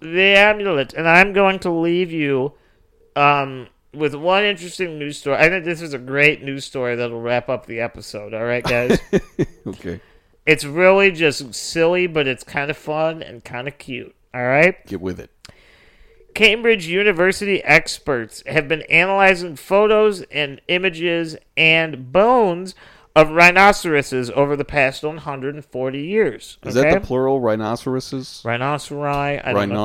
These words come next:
Speaker 2: Rhinoceri.
Speaker 1: It says rhinos, but I just like the word rhinoceros. It's just funny.
Speaker 2: It's way better.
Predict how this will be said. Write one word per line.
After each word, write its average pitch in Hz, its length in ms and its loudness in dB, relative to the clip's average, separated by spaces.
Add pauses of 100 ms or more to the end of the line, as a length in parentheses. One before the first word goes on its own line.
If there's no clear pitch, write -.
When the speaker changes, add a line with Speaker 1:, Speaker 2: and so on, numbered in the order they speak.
Speaker 2:
Rhinoceri. 110 300 0 (100)
Speaker 1:
It 110 40 0
says 143 240 6
rhinos, 156 760 4
but 135 160 2
I 139 140 8
just 135 200 -8
like 123 280 0
the 123 100 -8
word 120 240 -6
rhinoceros. 120 880 -6
It's - 180 -16
just - 200 -16
funny. 127 320 -8
Speaker 2:
It's 127 180 -4
way 113 220 4
better. 85 420 -8